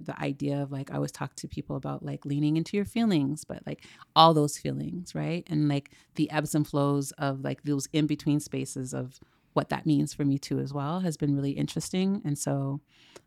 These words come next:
I think tho-, that is probably the major takeaway that I've taken away from that is the fact that, um, I'm allowing myself to be messy, which is really hard <laughs> for someone like me, <laughs>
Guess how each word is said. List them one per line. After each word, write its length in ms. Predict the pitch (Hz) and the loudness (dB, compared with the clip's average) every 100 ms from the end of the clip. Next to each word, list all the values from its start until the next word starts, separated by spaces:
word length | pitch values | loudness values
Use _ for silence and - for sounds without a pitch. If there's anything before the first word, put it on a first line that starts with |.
| _ | _
I 100 | 147 | -4
think 260 | 147 147 147 | -2 0 0
tho-, 420 | 143 139 143 147 - - | 2 4 2 0 -2 -2
that 280 | 139 143 151 | 0 0 -4
is 120 | 156 | -6
probably 760 | - 143 143 147 143 139 151 - - 175 - - | -4 -6 -2 -2 0 -2 -6 -10 -12 -10 -10 -2
the 100 | 151 | 2
major 420 | 143 139 143 160 | 4 4 2 -2
takeaway 380 | 160 156 165 160 | -2 -2 -2 -2
that 140 | 160 | -2
I've 160 | 160 - | -4 -6
taken 260 | 165 170 | -8 -4
away 140 | 165 165 | -2 -2
from 180 | 170 165 | -2 -2
that 300 | 165 165 185 - - _ - | -2 -2 -6 -18 -20 _ 0
is 160 | 151 | 2
the 100 | - | 0
fact 300 | - 143 151 | -4 -6 -4
that, 320 | 156 160 - _ | -4 -4 -8 _
um, 560 | 147 143 147 143 151 156 _ _ - - | -4 0 0 0 -4 -8 _ _ -20 0
I'm 140 | 151 | 4
allowing 500 | 160 156 143 143 151 147 | 6 6 4 6 6 4
myself 360 | 143 - - | 2 -2 -6
to 100 | - | -4
be 100 | 143 | 0
messy, 460 | 139 143 - - 196 _ _ _ _ _ _ - - | 0 0 -4 -8 -10 _ _ _ _ _ _ -14 -8
which 180 | - | -4
is 100 | 151 | -2
really 140 | 165 160 | 0 0
hard 440 | - 160 135 160 | 0 0 2 0
<laughs> 200 | - - | -2 -6
for 80 | 160 | -2
someone 240 | - 156 | 2 4
like 180 | 160 151 | 4 6
me, 220 | 175 135 180 202 190 | 6 8 6 6 4
<laughs> 100 | - | 6